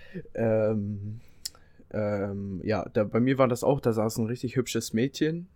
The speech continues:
eine Frau, meine ich, sorry, äh, eine Frau und, ähm,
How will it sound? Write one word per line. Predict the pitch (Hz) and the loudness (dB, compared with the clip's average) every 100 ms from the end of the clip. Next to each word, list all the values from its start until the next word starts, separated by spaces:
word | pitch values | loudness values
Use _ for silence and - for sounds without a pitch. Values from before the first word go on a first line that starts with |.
| - | -12
eine | - 107 | -8 -6
Frau, | - 107 104 | -4 2 4
meine | 107 110 127 | 4 2 0
ich, | 139 | -2
sorry, | - 95 120 - _ _ _ - - - | -2 0 -2 -6 _ _ _ -20 -20 -4
äh, | 110 104 | -2 0
eine | 104 98 | -2 -4
Frau | - - 107 143 165 - - - | -8 -4 0 0 -2 -12 -18 -2
und, | 120 117 117 - - | 0 0 -2 -6 -2
ähm, | 113 107 110 107 98 | 0 0 -2 -6 -6